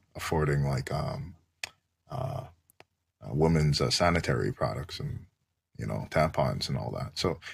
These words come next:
we don't talk about poverty 'cause it's too, <laughs> it's too inconvenient for us to discuss, but it is very relevant. So, so I was learning about these things, of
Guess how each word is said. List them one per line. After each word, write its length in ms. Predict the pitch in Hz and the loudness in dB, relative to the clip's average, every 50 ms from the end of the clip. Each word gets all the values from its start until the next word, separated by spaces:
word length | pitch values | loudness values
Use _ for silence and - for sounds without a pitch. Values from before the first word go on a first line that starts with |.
| - - | -4 2
we 100 | 90 107 | 6 10
don't 160 | 131 139 131 | 10 12 12
talk 260 | - 139 131 131 131 | 12 12 12 12 12
about 200 | 123 104 87 78 | 12 10 10 10
poverty 400 | - - 98 98 92 90 76 65 | 10 10 8 10 10 8 4 4
'cause 160 | 69 - 85 78 | 2 0 0 0
it's 120 | 78 - | 0 0
too, 300 | - - - 135 120 - - 85 80 - | 2 8 10 10 10 8 6 0 -4 -2
<laughs> 0 | - - - - | -2 0 2 4
it's 220 | 110 - - - | 4 4 4 2
too 280 | - - - 110 107 113 | 2 4 6 6 8 8
inconvenient 800 | 76 92 104 - - 98 85 80 87 87 87 78 62 - - - | 8 6 6 8 8 8 8 8 6 4 4 2 2 0 -4 -4
for 180 | - - 76 | 0 2 2
us 120 | 69 - - | 2 2 0
to 100 | - 80 | -4 -4
discuss, 640 | 71 - - 73 - - 80 73 65 - - - - - - - - _ _ _ | -4 -2 -2 -2 -2 2 2 2 2 0 -4 -8 -10 -16 -20 -20 -20 _ _ _
but 120 | - 73 71 | 0 2 4
it 120 | 76 71 | 6 6
is 140 | 76 71 69 | 6 6 4
very 320 | - 82 82 80 78 78 76 | 6 6 6 8 8 8 8
relevant. 460 | 78 90 95 90 76 65 - - - | 8 6 6 6 4 2 2 0 2
So, 320 | - - 101 95 - - - - _ _ _ _ _ _ _ _ _ - - - _ _ - - - | 6 10 10 10 10 8 2 -16 _ _ _ _ _ _ _ _ _ -20 -20 -20 _ _ -14 -6 0
so 180 | - - - 98 | 6 10 12 12
I 100 | 104 120 | 12 12
was 140 | 123 110 117 | 12 12 12
learning 300 | 117 113 113 113 107 98 | 12 12 12 12 12 12
about 280 | 90 92 87 73 - | 12 10 10 8 8
these 260 | - 95 101 104 - | 8 8 8 6 6
things, 360 | - - 50 50 - - - - | 4 0 0 0 0 2 2 2
of 240 | 73 69 67 - | 2 2 2 -2